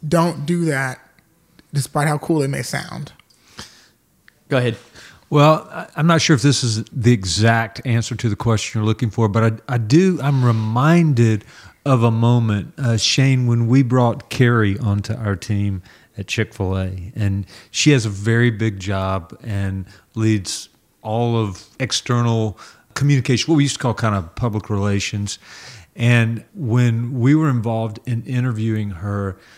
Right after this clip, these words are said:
Speaker 3: I just remember how I felt thirty seconds in.
Speaker 1: Hmm.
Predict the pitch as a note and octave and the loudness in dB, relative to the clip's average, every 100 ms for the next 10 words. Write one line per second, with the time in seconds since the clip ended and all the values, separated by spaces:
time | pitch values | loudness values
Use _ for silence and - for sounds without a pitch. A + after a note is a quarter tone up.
0 | - - B2 A2 A2 D3+ - - C3 A#2 | -16 -6 -4 -2 0 0 -2 -6 -4 -4
1 | A2+ A#2+ A#2+ A2+ A#2 G#2+ _ - B2 A#2 | -2 -2 -2 -2 -4 -6 _ -8 -4 -2
2 | G#2 - - A#2+ A2+ F#2+ - - _ _ | -4 -10 -6 -2 -2 -6 -14 -20 _ _
3 | - - - B2+ B2+ A#2 G#2 - G#2 - | -20 -20 -2 2 2 0 -4 -6 -6 -8
4 | F#2 - G2+ F#2 F2 E2+ - _ F3 E3+ | -10 -8 -8 -8 -10 -14 -20 _ 0 2
5 | E3+ | 2